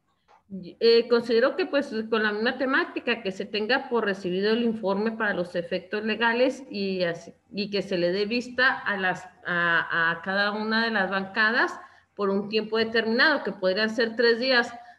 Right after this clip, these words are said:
contados a partir de mañana, porque ya estamos sobre el tiempo, para en un momento dado tener martes, miércoles y jueves, y el viernes podernos reunir para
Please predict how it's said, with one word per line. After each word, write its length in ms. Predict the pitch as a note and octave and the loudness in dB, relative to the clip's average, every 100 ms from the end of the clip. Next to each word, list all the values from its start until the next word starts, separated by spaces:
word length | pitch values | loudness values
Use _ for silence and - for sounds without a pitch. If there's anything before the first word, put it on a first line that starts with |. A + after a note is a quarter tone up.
| _ | _
contados 540 | F3+ F3+ F3 F3 F#3+ A3+ | -6 -4 -2 -2 -2 -8
a 100 | - | -6
partir 460 | D#3+ - E3+ D#3+ | -8 -6 -8 -4
de 120 | F3+ | -2
mañana, 480 | F3+ F3+ A3 A#3 G3+ | -2 -2 -2 -2 -2
porque 260 | E3+ E3 E3+ | -6 -4 -2
ya 40 | |
estamos 400 | E3 F3+ F3+ F3+ | -2 -4 -6 -4
sobre 220 | F3+ D#3+ | -4 -2
el 160 | D3 D3 | -2 -4
tiempo, 500 | D#3+ D#3+ D3 D3 - | -2 -2 -2 -8 -8
para 360 | D3 D3 C#3 - | -4 -2 -2 -2
en 160 | E3+ F3 | -2 0
un 80 | |
momento 340 | F#3 A3 G#3+ G#3+ | 0 -2 -2 -2
dado 200 | G#3 G#3+ | -4 -2
tener 220 | G3+ F#3+ | -4 -2
martes, 520 | G3+ G#3 G#3 E3+ D#3 | 2 0 0 -4 -4
miércoles 540 | F#3+ G3+ - E3 D3+ C#3+ | -4 -6 -4 -4 -4 -8
y 20 | |
jueves, 560 | - A#3 C4 F#4 - _ _ _ _ | -2 0 2 -2 -4 _ _ _ _
y 160 | F3 F3+ | -4 -2
el 140 | F3 | -2
viernes 720 | E3+ A3+ C4 C#4 B3+ C4 - _ | 0 2 2 0 -2 -4 -8 _
podernos 360 | E3+ D#3+ F3+ G3+ | 0 0 0 -2
reunir 560 | G#3+ A3 B3 B3+ B3+ - - - | -2 -2 0 -2 -4 -18 -16 -4
para 500 | E3+ D#3+ D3+ - | 0 0 -2 -6